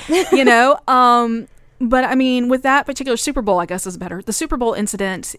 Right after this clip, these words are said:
Speaker 2: what it did is they got a lot of fines for that, a lot of
Speaker 1: Mm-hmm.
Speaker 2: fines.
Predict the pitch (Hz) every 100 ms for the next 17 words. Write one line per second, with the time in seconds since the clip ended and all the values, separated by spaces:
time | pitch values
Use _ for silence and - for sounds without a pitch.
0 | _ 240 233 254 214 202 226 220 196 180
1 | 240 381 262 175 180 240 - 185 262 208
2 | - - 87 - - 190 185 202 202 -
3 | 131 - -